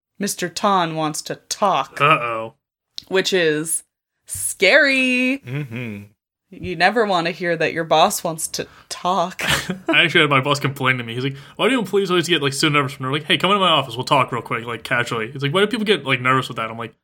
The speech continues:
Speaker 2: "'Cause that's, that's what you say before you fire them. Like, what do you mean, why do they get nervous? Why wouldn't you get nervous with that?"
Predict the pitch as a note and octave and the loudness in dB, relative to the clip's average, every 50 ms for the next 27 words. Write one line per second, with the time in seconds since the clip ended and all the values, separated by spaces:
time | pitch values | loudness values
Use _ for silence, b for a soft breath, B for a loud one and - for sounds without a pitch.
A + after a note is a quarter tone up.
0 | _ _ _ _ _ _ - - C3+ C#3+ C#3+ C#3 - - _ _ _ _ _ _ | _ _ _ _ _ _ -4 -2 2 2 2 0 -2 -14 _ _ _ _ _ _
1 | _ - C#3 C3+ D#3+ E3 D#3 D3+ C#3 - E3+ D3+ C#3 C#3 C3+ D#3 C#3+ B2 A2+ - | _ -4 -2 0 2 2 2 2 2 2 2 2 0 -2 -2 -2 -2 -2 -4 -8
2 | - - A#2+ C#3 F3 C3+ A2 G#2 G#2 A2 - - - C#3+ C#3 B2 C3+ C#3+ D3+ E3+ | -8 -4 0 0 0 0 0 -4 -8 -12 -14 -8 -2 -2 -2 0 2 2 2 4
3 | D#3+ D3+ E3 F3 C#3+ A#2+ A#2+ A#2+ A#2 B2 A#2 A#2 A#2 A2+ A2+ A2+ A2 G#2+ G#2+ B2+ | 4 4 2 2 4 4 2 2 2 0 -4 -4 -4 -4 -4 -4 -4 -6 -6 0
4 | C3+ D3+ D3+ C3+ E3 A3 G3+ D3 C3+ C3 C3 B2+ A#2+ A2+ A2+ A2 A2+ - - A2+ | 2 2 4 4 2 2 0 0 0 0 0 0 2 0 -2 -2 -4 -8 -8 -4
5 | - C3+ C#3 - G#3 G3+ - | -2 -2 -2 0 -2 -6 -6